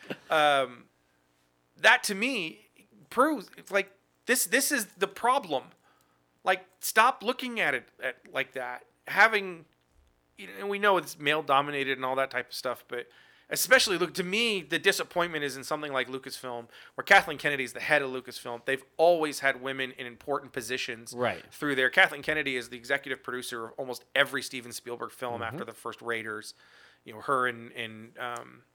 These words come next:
Speaker 1: Gary Marshall together, and then Gary Marshall stopped and all that. Um, not Gary Marshall. It's not Gary Marshall. I can't remember his name. He's the vet in Jurassic Park. Um, he was his producer. He was Steven Spielberg's,
Speaker 2: Oh,
Speaker 1: like,
Speaker 2: right,
Speaker 1: personal
Speaker 2: right.
Speaker 1: producer, like, the whole time.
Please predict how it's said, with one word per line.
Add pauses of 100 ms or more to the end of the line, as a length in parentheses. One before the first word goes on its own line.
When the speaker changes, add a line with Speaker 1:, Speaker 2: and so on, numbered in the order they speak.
(160)
Speaker 1:
Gary
Marshall
together,
and
then
Gary
Marshall
stopped
and
all
that. (600)
Um, (480)
not
Gary
Marshall. (1800)
It's
not
Gary
Marshall.
I
can't
remember
his
name. (1120)
He's
the
vet
in
Jurassic
Park. (460)
Um, (760)
he
was
his
producer.
He
was
Steven
Spielberg's,
Speaker 2:
Oh,
Speaker 1:
like,
Speaker 2:
right,
Speaker 1:
personal
Speaker 2:
right.
Speaker 1:
producer,
like,
the
whole
time.